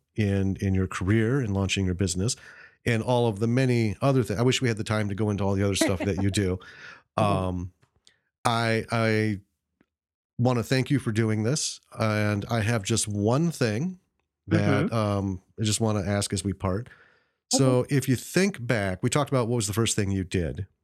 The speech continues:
Speaker 1: when you got
Speaker 2: Mm-hmm.
Speaker 1: the booth.
Speaker 2: Mm-hmm.
Speaker 1: Now, if you could go back and tell that past self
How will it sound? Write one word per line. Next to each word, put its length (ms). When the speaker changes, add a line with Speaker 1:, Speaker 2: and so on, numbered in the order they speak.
Speaker 1:
when 160
you 60
got 120
Speaker 2:
Mm-hmm. 60
Speaker 1:
the 80
booth. 340
Speaker 2:
Mm-hmm. 220
Speaker 1:
Now, 400
if 180
you 120
could 160
go 120
back 480
and 220
tell 280
that 260
past 460
self 460